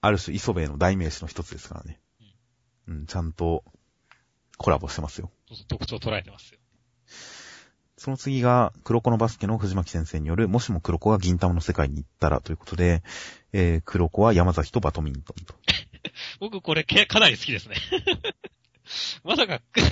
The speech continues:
Speaker 2: 黒子と絡むの山崎ってっていう。
Speaker 1: <laughs> 目の付けどころと雰囲気は確かにいいです。
Speaker 2: そうですね。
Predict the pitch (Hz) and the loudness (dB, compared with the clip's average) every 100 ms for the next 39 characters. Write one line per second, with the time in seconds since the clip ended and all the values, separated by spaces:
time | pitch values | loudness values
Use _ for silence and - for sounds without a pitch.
0 | - - 208 359 285 381 - 240 240 165 | 2 -2 -2 0 -2 -4 2 2 2 -2
1 | 117 110 160 185 - - _ - _ 101 | -4 -2 2 2 0 -6 _ -20 _ -12
2 | - - - 107 101 - - - - 117 | -6 -6 -4 -6 -4 -2 0 0 -2 -2
3 | 151 - - 98 98 95 92 92 - 107 | -2 -2 0 0 0 -2 -4 -4 -4 -2
4 | 104 76 71 76 - 69 - 80 - _ | -2 -4 -4 -4 -6 -10 -12 -14 -16 _
5 | _ 120 95 - 92 92 104 | _ -16 -16 -20 -20 -20 -20